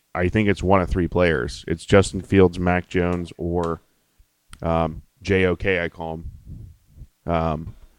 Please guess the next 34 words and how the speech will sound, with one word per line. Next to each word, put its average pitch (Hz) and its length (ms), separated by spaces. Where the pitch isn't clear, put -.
from, 85 340
uh, 82 140
Notre 85 260
Dame. 90 400
Um, 82 720
you 104 100
can 104 120
argue, 104 280
argue 101 320
Zaven 98 380
too, 101 240
but 92 280
I 90 80
think, 87 340
I 90 80
think 92 200
J 95 260
O 90 100
K 92 240
is 87 160
that, 90 360
that 95 160
would 90 100
be 92 100
the 85 80
pick - 300
there 90 240
for 92 420
them 135 380
for 95 300
what 101 180
they 95 120
need 95 320
because 92 440